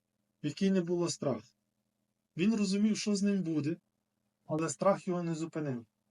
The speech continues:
Це є досконала любов, і ми повинні також прагнути цього, щоб в нас була ця досконала любов, в якій немає страху. Апостол Павло до Колосян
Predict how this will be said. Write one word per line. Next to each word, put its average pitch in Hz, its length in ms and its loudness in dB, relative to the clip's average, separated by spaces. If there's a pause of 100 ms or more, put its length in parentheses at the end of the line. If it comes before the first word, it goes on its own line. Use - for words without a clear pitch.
(520)
Це 180 200 2
є 180 80 4
досконала 165 600 -2
любов, 156 460 2 (760)
і 160 160 0
ми 170 140 2
повинні 175 360 -2
також 165 540 -2 (400)
прагнути 165 520 2
цього, 156 380 4
щоб 147 200 -4
в 139 40 -4
нас 165 200 2
була 165 340 2
ця 160 280 0
досконала 151 600 2
любов, 135 460 0 (1120)
в 143 40 -2
якій 143 240 0
немає 160 400 4
страху. 123 380 0 (1400)
Апостол 214 520 0
Павло 156 500 6 (680)
до 180 360 6
Колосян 170 800 0